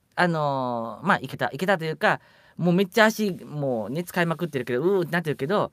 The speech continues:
まで来たんですけどね。あのね、大牟-、その後大牟田行った、あさ-、あ、佐賀市行ったけど、その後、まあ、大牟田で撮影したんですよね。で、大牟田あたりで、ちょっとなんかこう、筋を痛めてるまでいかないけど、若干ちょっとこう、筋をほんの少しだけ痛めてるかなみたいな感じがあったんですよね。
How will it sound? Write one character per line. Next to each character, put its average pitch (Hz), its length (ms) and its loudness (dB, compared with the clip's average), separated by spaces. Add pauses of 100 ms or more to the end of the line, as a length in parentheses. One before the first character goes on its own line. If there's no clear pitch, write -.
(120)
ま 359 120 2
で 302 120 0
来 - 40 -14
た 202 120 0
ん - 20 0
で 143 60 -2
す 127 60 -12
け 104 100 -8
ど 92 40 -6
ね。 92 240 -6 (440)
あ 156 120 0
の 160 60 2
ね、 151 60 0
大 370 300 8
牟-、 - 80 -2
そ 381 100 2
の 392 60 6
後 359 200 4
大 285 60 8
牟 277 120 2
田 254 100 0
行 233 80 -2
っ - 20 -18
た、 - 60 -2
あ - 20 -2
さ-、 - 200 -2
あ、 156 80 -4
佐 196 240 2
賀 220 160 4
市 160 160 -8
行 139 40 -6
っ - 20 -10
た 143 100 -4
け 127 80 -4
ど、 120 40 -6
そ 180 80 -2
の 180 80 0
後、 160 60 -6
ま 151 80 2
あ、 139 40 2
大 226 140 6
牟 220 100 4
田 214 80 2
で 190 60 -2
撮 185 120 -2
影 180 120 0
し - 20 -4
た 175 80 -2
ん 147 40 -2
で 117 60 -4
す 104 60 -14
よ 80 60 -8
ね。 110 180 -8 (220)
で、 - 60 -6
大 440 100 6
牟 466 300 8
田 427 120 4
あ 427 60 2
た 330 120 0
り 165 140 0
で、 139 320 -2 (420)
ち - 120 -4
ょ 508 120 6
っ - 120 -8
と 311 100 0
な 277 100 4
ん - 20 0
か 214 120 -6
こ 190 100 -4
う、 180 40 -4
筋 427 520 0 (120)
を 156 360 -2 (220)
痛 226 180 -6 (160)
め 440 120 -2
て 330 260 -4
る 269 140 -4
ま 294 160 2
で 262 80 -2
い 233 40 -4
か 294 120 -2
な 294 100 -4
い 269 40 -8
け 185 120 -2
ど、 175 60 -2
若 370 240 -2 (100)
干 480 240 -6
ち 466 80 -6
ょ - 20 -10
っ - 40 -12
と 285 100 -8
こ 151 400 -2
う、 - 20 -20 (640)
筋 427 520 -2
を - 20 2
ほ 480 240 -2
ん 508 100 -4
の 508 80 0
少 - 160 -4
し 440 60 -4
だ 440 80 -2
け 415 120 0
痛 415 180 -4
め 403 120 -6
て 269 140 -4
る 214 100 0
か - 220 -4
な 208 160 -2
み 285 140 -4
た 160 100 -4
い - 20 -2
な 123 120 -2
感 139 180 -6
じ 123 60 -12
が 120 80 -4
あ - 20 -6
っ - 20 -12
た 110 100 -10
ん 98 40 -8
で 98 60 -16
す - 20 -18
よ - 60 -14
ね。 101 180 -10